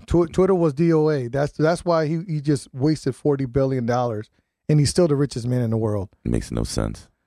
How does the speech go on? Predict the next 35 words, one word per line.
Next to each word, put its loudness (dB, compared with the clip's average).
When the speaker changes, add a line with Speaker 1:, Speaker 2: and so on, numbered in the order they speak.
Speaker 1:
So, 4
but -2
there's 2
a, -4
a 2
new 2
Twitter 2
owner, -2
well, 2
a 0
new 4
Twitter 0
owner, -2
Elon 0
Musk, -2
brought 0
back 0
Donald -2
Trump's -6
Twitter 0
account -4
on 0
Saturday -2
after 2
polling 0
users 2
whether 2
or -2
not -2
the 0
ex-president's 0
account -4
should -2
be 2
restored, 0